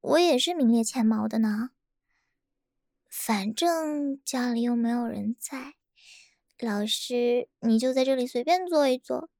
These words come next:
玩玩手机，把课时糊弄过去就行了。没事，没事，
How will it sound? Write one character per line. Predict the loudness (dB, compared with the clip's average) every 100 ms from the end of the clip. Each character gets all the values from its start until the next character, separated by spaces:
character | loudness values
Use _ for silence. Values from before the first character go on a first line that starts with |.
| _ -20 -20 _ _
玩 | 0
玩 | 2 2
手 | 0 -4
机， | -6 -4 0 0 -2
把 | -6
课 | -8 -8
时 | -8
糊 | -8 -8
弄 | -8
过 | -8
去 | -10
就 | -10
行 | -10 -10 -10
了。 | -12 -14 _ _ _ _ _ _ _ _ _ _
没 | 2 4 2
事， | 0 0
没 | 0 0 0
事， | -4 -4 -2 -4